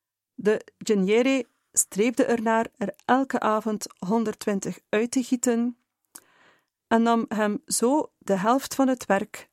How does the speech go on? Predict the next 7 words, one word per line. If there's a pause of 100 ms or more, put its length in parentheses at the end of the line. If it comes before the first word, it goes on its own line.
uit
handen. (2000)
En
de
karretjes
met
mest,